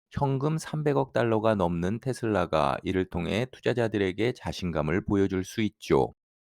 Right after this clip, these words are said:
두 번째는 여러 사업 부문이나 프로젝트를 하나의 지주회사 아래 통합하는 구조를 만들어 에이아이 이니셔티브를 포함시키는 것입니다. 이를 통해 머스크에게 더 많은 통제권을 주고 그의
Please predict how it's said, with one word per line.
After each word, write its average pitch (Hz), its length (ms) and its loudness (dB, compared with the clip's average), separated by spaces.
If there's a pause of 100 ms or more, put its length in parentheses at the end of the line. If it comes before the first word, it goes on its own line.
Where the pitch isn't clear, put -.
두 107 120 -4
번째는 131 420 0
여러 110 260 6
사업 104 420 0
부문이나 85 800 0
프로젝트를 98 760 -2 (100)
하나의 127 440 -4
지주회사 101 640 0
아래 87 300 2
통합하는 95 560 -2
구조를 87 400 0
만들어 80 600 0
에이아이 104 600 2
이니셔티브를 101 920 0
포함시키는 131 720 0
것입니다. 71 680 2 (340)
이를 113 180 2
통해 139 260 -2
머스크에게 98 880 2
더 87 180 2
많은 85 320 0
통제권을 90 600 -2
주고 104 400 0
그의 110 240 0